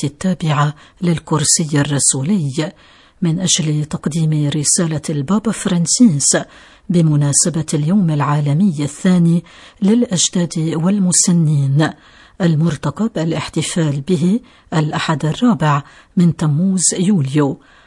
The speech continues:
المصادف هذا العام الرابع والعشرين من تموز. وتتمحور رسالة الأب الأقدس حول موضوع "ما زالوا في المشيب يثمرون"،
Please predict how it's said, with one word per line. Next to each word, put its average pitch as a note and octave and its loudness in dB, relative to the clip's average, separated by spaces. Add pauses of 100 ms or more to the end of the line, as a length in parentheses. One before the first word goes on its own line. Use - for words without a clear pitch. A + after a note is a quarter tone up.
(140)
المصادف D3+ -2
هذا C#3+ -2
العام F3 2 (420)
الرابع G3 0
والعشرين D3+ 0 (300)
من D3+ 2
تموز. C#3+ 0 (720)
وتتمحور D#3 0
رسالة D3 0
الأب D3 -2
الأقدس F3+ -2
حول D3+ 0
موضوع D3 0 (720)
"ما F#3+ 8 (120)
زالوا A3+ 0
في - -4
المشيب D3+ 0
يثمرون"، E3 2